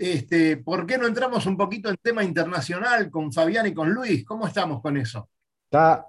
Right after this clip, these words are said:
Speaker 2: una semana tenemos,
Speaker 1: Sí,
Speaker 2: pero
Speaker 1: señor.
Speaker 2: de, de locos, de locos, absolutamente.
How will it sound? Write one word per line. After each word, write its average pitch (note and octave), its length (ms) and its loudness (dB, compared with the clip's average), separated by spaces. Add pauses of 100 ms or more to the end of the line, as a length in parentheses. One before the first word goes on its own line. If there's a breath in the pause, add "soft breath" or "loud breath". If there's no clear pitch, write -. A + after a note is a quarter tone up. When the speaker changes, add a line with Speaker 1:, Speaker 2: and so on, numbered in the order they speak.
Speaker 2:
una F3+ 260 6
semana C#3 640 6
tenemos, D#3+ 840 4
Speaker 1:
Sí, F3+ 220 -2
Speaker 2:
pero G3+ 300 6
Speaker 1:
señor. C#3 460 -2 (580)
Speaker 2:
de, A#2 360 2
de D#3+ 260 6
locos, D3+ 600 4
de E3+ 300 6
locos, A2 400 4
absolutamente. C#3 840 4